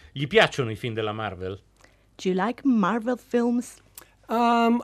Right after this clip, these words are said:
Speaker 3: I'm a little tired of the superhero movies. Um, it, it's the same story, but I understand that the reas-, one reason they're so popular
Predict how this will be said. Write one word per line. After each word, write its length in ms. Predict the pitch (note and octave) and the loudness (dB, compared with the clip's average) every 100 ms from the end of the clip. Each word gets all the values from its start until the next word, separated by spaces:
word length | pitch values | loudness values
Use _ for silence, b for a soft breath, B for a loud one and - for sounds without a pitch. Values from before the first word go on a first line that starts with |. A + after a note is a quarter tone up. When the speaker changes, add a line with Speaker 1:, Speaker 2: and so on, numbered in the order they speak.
| - | -2
Speaker 3:
I'm 240 | B3+ D4 | 4 6
a 60 | C#4 | 6
little 320 | A3 G#3 F#3 | 4 2 2
tired 440 | - F3 D#3+ C#3+ | 2 0 2 0
of 120 | B2+ A#2+ | -4 -8
the 80 | A#2+ | -6
superhero 640 | - C#3+ C3 A#2+ B2 A2+ | -2 -2 -2 -6 -6 -4
movies. 640 | G#2 G#2+ G#2 G2 F#2+ - - _ _ - | -6 -6 -8 -12 -14 -16 -18 _ _ -10
Um, 480 | C3 B2+ A#2+ A#2+ G2+ - _ - | -6 -4 -4 -6 -8 -14 _ -4
it, 220 | D#3 D3 - - - - _ _ | -4 -4 -16 -20 -20 -20 _ _
it's 220 | G#3 - - | -6 -4 -4
the 80 | D#3+ | -2
same 320 | - G3 F#3 | 2 4 4
story, 560 | - - F3 C3+ C#3 | 0 0 0 2 -2
but 300 | E3 C#3 F3 | -4 -2 0
I 180 | F#3 G3+ | 2 0
understand 960 | A#3 A3+ F3 - G#3 G3+ E3+ C#3 C3+ A#2+ | 0 0 -2 -2 0 2 2 0 -2 -4
that 220 | D3 C3+ | -6 -2
the 100 | D#3 | -2
reas-, 360 | C#3 F3+ G3+ E3 | 0 0 0 -4
one 240 | D#3 A3 | -2 0
reason 380 | A#3 G3+ D#3+ D3 | 0 -2 0 0
they're 100 | C3+ | 0
so 220 | A#2+ - | -4 -6
popular 640 | B2+ C3+ B2 A2 A2+ A#2 C#3 | -4 -2 -4 -4 -8 -6 -10